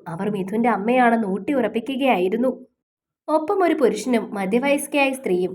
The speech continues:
അവരോടൊപ്പം തന്നെ പ്രൗഢി തോന്നുന്ന രൂപങ്ങൾ. ആദ്യം അവർ ആ വീടും പരിസരവും ഒന്ന് നോക്കി.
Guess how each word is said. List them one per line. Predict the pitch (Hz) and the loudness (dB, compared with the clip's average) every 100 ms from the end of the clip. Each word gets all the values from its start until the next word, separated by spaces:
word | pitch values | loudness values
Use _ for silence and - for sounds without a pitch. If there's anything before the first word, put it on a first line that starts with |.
| - | -8
അവരോടൊപ്പം | 175 185 214 262 262 277 | -8 0 2 2 0 0
തന്നെ | 285 294 | 2 2
പ്രൗഢി | 302 247 214 302 | 4 4 4 2
തോന്നുന്ന | 277 254 233 233 | 2 4 4 4
രൂപങ്ങൾ. | 202 180 190 185 - - _ _ | 2 -2 -2 -6 -10 -18 _ _
ആദ്യം | 302 339 359 349 | 2 4 6 6
അവർ | 311 294 | 6 4
ആ | 254 | 4
വീടും | 202 214 277 | 0 2 2
പരിസരവും | 294 254 254 285 269 | 2 0 0 0 2
ഒന്ന് | 202 226 | 2 2
നോക്കി. | 240 - - | 2 0 -6